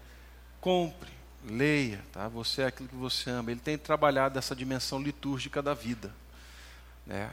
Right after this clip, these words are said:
E aqui tem, tem muita coisa rica que ajuda a gente a pensar e voltada pra,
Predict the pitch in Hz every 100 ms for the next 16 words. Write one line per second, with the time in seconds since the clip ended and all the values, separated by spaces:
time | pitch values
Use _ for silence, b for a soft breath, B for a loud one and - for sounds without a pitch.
0 | - 120 120 123 113 - 147 151 143 135
1 | 120 - 165 - 180 190 180 - 185 170
2 | 143 147 - - - - 117 131 131 131
3 | 127 - 120 - 131 135 147 B B B
4 | B B B - 139 131 131 127 123 147
5 | - 147 147 147 - 143 143 131 117